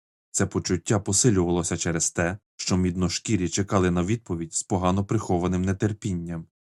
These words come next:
«Чи не хочете піти подивитися? Заходь, красуне, в гості», до мухи говорив павук. Інстинкт,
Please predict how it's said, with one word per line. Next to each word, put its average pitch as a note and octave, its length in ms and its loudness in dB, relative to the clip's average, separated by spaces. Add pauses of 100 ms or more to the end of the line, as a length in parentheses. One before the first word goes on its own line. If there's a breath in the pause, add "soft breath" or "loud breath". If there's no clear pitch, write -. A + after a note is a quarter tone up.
(140)
«Чи A2+ 120 0
не A2 120 4
хочете G#2+ 420 2
піти A2 260 2
подивитися? A2 840 2 (500)
Заходь, A#2 380 4
красуне, G2+ 480 2
в A2+ 60 2
гості», F2+ 580 0 (200)
до F#2+ 200 0
мухи A#2 300 6
говорив F#2+ 500 2
павук. G#2 580 -2 (440)
Інстинкт, F#2+ 800 2